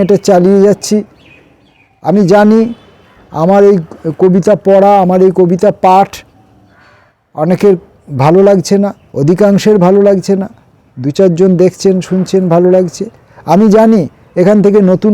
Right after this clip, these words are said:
করে আবার একটা কো-, বিতর্ক কোনো একদিন দানা বাঁধতে পারে, কারণ আমি যে জীবনের অতিরিক্ত সময়টা আমি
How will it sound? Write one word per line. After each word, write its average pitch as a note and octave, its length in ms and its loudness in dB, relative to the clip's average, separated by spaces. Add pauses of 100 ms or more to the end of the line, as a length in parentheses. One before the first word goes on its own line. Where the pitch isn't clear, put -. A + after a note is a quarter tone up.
করে G#3 200 2
আবার G3 260 2
একটা G3+ 280 -2
কো-, G3+ 160 -4
বিতর্ক F3 640 -2
কোনো G3+ 220 -2
একদিন F#3+ 360 0
দানা F3+ 280 -2
বাঁধতে E3+ 300 0
পারে, B2 240 -4 (580)
কারণ F#3+ 220 2
আমি G3+ 400 2 (960)
যে E3 240 -2 (100)
জীবনের G3+ 480 2
অতিরিক্ত G#3+ 540 0
সময়টা G3+ 600 0
আমি F#3+ 160 0